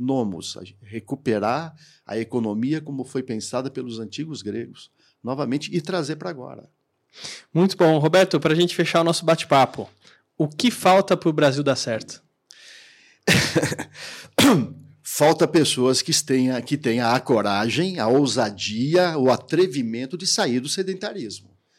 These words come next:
Speaker 1: e fazer dar certo, né? Porque o Brasil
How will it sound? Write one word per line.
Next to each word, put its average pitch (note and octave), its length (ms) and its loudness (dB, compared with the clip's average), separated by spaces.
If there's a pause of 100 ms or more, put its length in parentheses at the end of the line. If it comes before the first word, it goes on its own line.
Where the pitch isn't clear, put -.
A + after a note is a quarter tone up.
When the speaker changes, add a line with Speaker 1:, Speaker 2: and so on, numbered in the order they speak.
(160)
Speaker 1:
e G#2+ 60 -14
fazer G#2 520 -4
dar D#3 160 -8
certo, - 480 -10 (460)
né? A#2+ 140 -4
Porque A2+ 300 -10
o G#2+ 80 -2
Brasil C3+ 720 -4